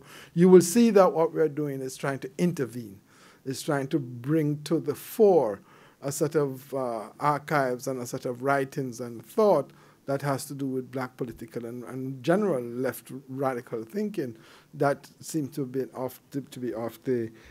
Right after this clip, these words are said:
off the table. So that therefore the series has to be considered as an,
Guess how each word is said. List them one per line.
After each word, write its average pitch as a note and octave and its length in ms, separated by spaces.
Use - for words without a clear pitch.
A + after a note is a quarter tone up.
off C3+ 220
the C3+ 80
table. G#2+ 400
So G3 140
that G3 280
therefore G3 720
the C3 100
series A#3+ 580
has E3+ 240
to E3+ 60
be D#3 120
considered C#3 520
as A#2+ 100
an, A2+ 160